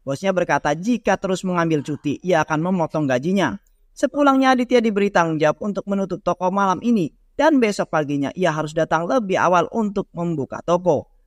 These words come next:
Aditya melihat Minal dan menghampirinya. Ia bertanya apakah ada yang meninggal. Minal menjawab sambil memakan es krim bahwa ada tiga orang anak yang berhasil lulus di kelas sepuluh. Aditya meminta Minal untuk membawakan makanan malamnya karena siang tadi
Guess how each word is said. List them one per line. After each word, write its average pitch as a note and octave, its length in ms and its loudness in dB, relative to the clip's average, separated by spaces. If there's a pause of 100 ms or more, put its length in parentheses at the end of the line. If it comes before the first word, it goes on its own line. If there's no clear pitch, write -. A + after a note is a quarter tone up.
Aditya B2+ 420 -2
melihat A3 320 2
Minal G#3 400 0
dan F3 140 0
menghampirinya. D3 800 -2 (420)
Ia C3 160 -4
bertanya D#3+ 460 0
apakah E3 320 -2
ada F3 80 -2
yang E3+ 100 -2
meninggal. F#3 560 0 (260)
Minal B3+ 320 2
menjawab E3+ 400 2
sambil F3 320 -2
memakan D#3 400 -2
es - 240 -4
krim F3+ 240 0
bahwa B2 320 -2
ada A3+ 240 2
tiga F#3+ 320 -2
orang E3 240 -2
anak A3+ 400 -2
yang B3 400 -2
berhasil E3 480 -2
lulus C#3 320 -4
di C#3 80 -2
kelas A2 320 -8
sepuluh. F#3 320 2 (560)
Aditya D#3 320 0
meminta G#3 400 2
Minal G#3+ 320 0
untuk A#3 400 -2
membawakan G3+ 400 0
makanan F#3 400 0
malamnya F3 560 0
karena C3+ 320 -4
siang D#3+ 320 -2
tadi E3+ 240 -2